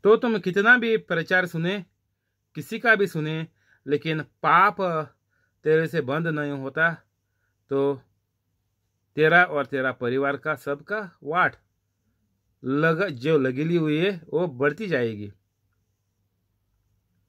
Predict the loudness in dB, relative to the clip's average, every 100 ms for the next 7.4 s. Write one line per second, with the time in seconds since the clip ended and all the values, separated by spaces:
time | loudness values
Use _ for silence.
0 | _ _ _ _ _ _ _ _ _ _
1 | _ _ _ _ _ _ _ _ _ _
2 | _ _ _ _ _ 2 4 4 2 -2
3 | -2 -2 -2 -2 -2 0 4 4 4 4
4 | 4 0 -2 -6 -8 -10 _ _ _ _
5 | _ _ _ _ _ _ _ -10 0 2
6 | 4 2 2 0 0 -4 -4 -4 -6 -8
7 | -8 -10 -12